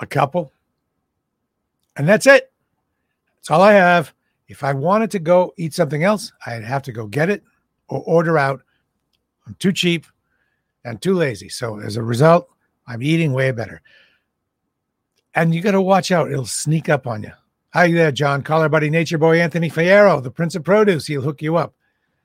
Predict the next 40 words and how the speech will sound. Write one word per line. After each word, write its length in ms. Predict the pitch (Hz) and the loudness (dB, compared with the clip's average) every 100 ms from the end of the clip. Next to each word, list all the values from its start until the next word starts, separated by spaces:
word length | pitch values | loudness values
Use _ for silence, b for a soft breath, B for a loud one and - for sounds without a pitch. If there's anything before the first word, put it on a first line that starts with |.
| _ _ _ _ _ _ _ _ _ _ _ _ - | _ _ _ _ _ _ _ _ _ _ _ _ -2
I, 100 | 180 180 | -2 2
he's 200 | 208 185 | 0 4
got 140 | 226 | 4
a 40 | |
lot 160 | 226 240 | 6 4
of 60 | - | 4
produce, 380 | 247 262 165 | 4 6 2
but 160 | - 170 | 2 0
I 80 | 180 | 2
don't 120 | 196 | 0
think 120 | 208 | -2
he's 100 | 208 | -2
gonna 180 | 208 196 | 0 2
hook 180 | 190 156 | 2 0
me 120 | 180 | 0
up. 280 | 220 175 _ _ - | 0 0 _ _ -8
He's 120 | 160 | -4
not 80 | 175 | -4
gonna 140 | 151 | -2
hook 220 | 151 - | -4 -4
me 80 | 147 | -4
up. 160 | 180 151 | -4 -2
I 80 | |
gotta 140 | 147 139 | -4 -2
buy 180 | 143 156 | -2 -2
the 80 | |
stuff, 260 | 117 143 120 | -4 -6 -4
I 80 | 110 | -6
think. 260 | 123 - _ _ _ _ _ _ _ _ _ _ _ _ _ _ _ _ - | -8 -10 _ _ _ _ _ _ _ _ _ _ _ _ _ _ _ _ -4
And, 280 | 147 139 - _ - - | -4 -2 -8 _ -12 -4
um, 600 | 127 120 113 107 107 - _ _ _ _ _ _ _ _ _ _ _ _ _ _ _ _ _ - | -2 -2 -4 -8 -12 -16 _ _ _ _ _ _ _ _ _ _ _ _ _ _ _ _ _ -8
I 100 | 135 | -8
w-, 200 | 131 - | -8 -12
it's 140 | - | -8
a 60 | 139 | 0
long 220 | 175 175 | 2 2
way 120 | 160 | 0
to 80 | 127 | 0
go 220 | 135 190 | -2 -2
there 300 | 131 - | -4 -12